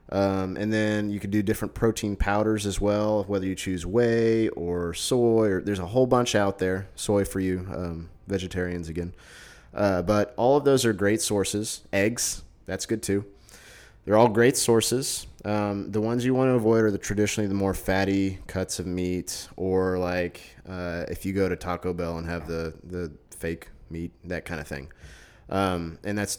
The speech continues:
of course, the stuff that tastes better, but you wanna shift more towards the leaner cuts. And the reason because is because it has a whole lot of fat in it, which has, that's per, um, gram has the highest calorie count.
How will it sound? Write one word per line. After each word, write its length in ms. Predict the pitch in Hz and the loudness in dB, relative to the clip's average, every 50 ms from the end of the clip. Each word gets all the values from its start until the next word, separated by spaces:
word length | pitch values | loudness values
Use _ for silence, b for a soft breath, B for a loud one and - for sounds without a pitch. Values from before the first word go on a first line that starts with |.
| - - - | -10 -10 -10
of 120 | 110 - | -10 -6
course, 320 | - - 98 90 - - - | -2 -2 -2 -2 -2 -4 -6
the 220 | - - - 101 | -10 -12 -8 -8
stuff 240 | - - 110 98 - | -4 -2 -2 -2 -2
that 120 | - 85 | -4 -8
tastes 280 | - - 101 98 90 - | -6 -4 -4 -4 -4 -6
better, 600 | - - - 143 165 170 131 127 131 139 139 B B B B B B B B B B | -2 4 6 8 8 10 10 8 8 6 4 B B B B B B B B B B
but 500 | - 98 113 113 113 107 104 104 - - - - _ _ - - - - - | 2 4 6 6 6 6 4 2 -2 -8 -18 -20 _ _ -20 -20 -20 -20 -14
you 160 | - 113 113 117 | -6 -4 -2 0
wanna 180 | 120 113 113 | 0 0 0
shift 340 | - - - 120 113 - - | -2 2 4 4 2 2 0
more 240 | 110 107 110 110 107 | -2 0 0 0 0
towards 360 | - - - 110 107 104 95 | -2 0 0 2 2 0 0
the 80 | 98 98 | -2 -2
leaner 260 | 92 98 95 92 90 | 0 0 0 -2 -2
cuts. 320 | 87 - 95 92 92 - - | -2 0 0 0 0 -2 -2
And 80 | 98 | 0
the 40 | 101 | 2
reason 240 | 110 110 98 98 101 | 2 2 2 0 -2
because 300 | 95 95 - 113 110 104 | -2 0 0 0 0 0
is 140 | 98 95 82 | -2 -4 -4
because 240 | 85 98 90 104 92 | -6 -6 -4 -4 -4
it 60 | 92 | -2
has 160 | 92 95 92 85 | -2 -2 -2 -4
a 40 | |
whole 160 | 85 87 95 98 | -2 -2 0 2
lot 140 | 95 90 85 | 2 0 0
of 200 | 85 - - - - - - - - | -4 -6 -12 -16 -18 -20 -20 -20 -4
fat 240 | - - 165 160 131 | 0 2 2 4 4
in 120 | 98 92 98 | 2 2 2
it, 160 | 107 - - | 0 -2 -4
which 140 | 110 98 - | -8 -8 -6
has, 460 | - 92 92 92 90 - - - - - - - | -4 -4 -2 -2 -4 -6 -8 -10 -12 -16 -20 -10
that's 340 | 92 98 98 95 - - | -6 -6 -6 -6 -6 -10
per, 520 | - - - - 117 113 110 107 107 101 90 b b b b b b b b - | -10 -8 -4 -2 0 2 2 2 0 -2 -6 b b b b b b b b -10
um, 560 | 98 95 95 92 90 87 85 82 80 80 82 - 90 | -6 -6 -4 -4 -4 -6 -8 -10 -12 -14 -16 -12 -6
gram 400 | 98 101 107 117 110 101 95 92 | -2 0 0 2 0 0 -2 -4
has 160 | 92 95 87 | -4 -6 -6
the 100 | - 82 | -6 -6
highest 380 | 80 92 95 90 87 - - - | -4 -4 -2 -2 -4 -6 -8 -10
calorie 400 | - - 95 82 71 65 55 - | -8 -8 -6 -6 -6 -10 -12 -14
count. 440 | - - - - - - - - | -14 -16 -16 -16 -18 -20 -20 -20